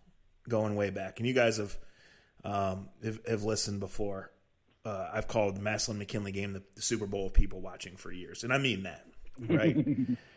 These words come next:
Speaker 1: And I grew up where my dad and grandfather worked in Massillon, and Massillon was fifteen, twenty minutes away. And when you go there as a little kid,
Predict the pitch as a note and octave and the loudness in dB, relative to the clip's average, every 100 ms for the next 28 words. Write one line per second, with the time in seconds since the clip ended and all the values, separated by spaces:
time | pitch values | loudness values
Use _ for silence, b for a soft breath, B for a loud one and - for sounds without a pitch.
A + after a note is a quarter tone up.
0 | B - A2+ G2+ B2 B2 A#2+ A2 - - | B -2 -2 2 4 8 6 6 -2 -10
1 | G#2+ G#2 G2 - - B2 A#2+ A#2 G#2+ A#2 | -8 -6 -8 -12 -2 4 4 4 2 2
2 | A2+ A#2 A2 G#2 A2 - A2 A2 G#2 - | 4 4 4 4 2 2 2 2 2 2
3 | G#2+ G2 G2+ G#2 A2 G#2 - A2+ - A#2 | 0 -2 -4 -4 -2 -4 0 0 0 0
4 | G#2 - A2 G#2 G2+ G2 G2 G#2 G#2 G2 | 4 4 4 0 -2 -4 -2 -2 -2 -4
5 | F#2 F#2+ G2+ A#2 B2 A#2+ A2+ G#2+ G2+ G#2 | -6 -8 -6 0 6 6 6 4 0 -2
6 | A2 G#2 - G2+ F#2 | -4 -4 -6 -8 -8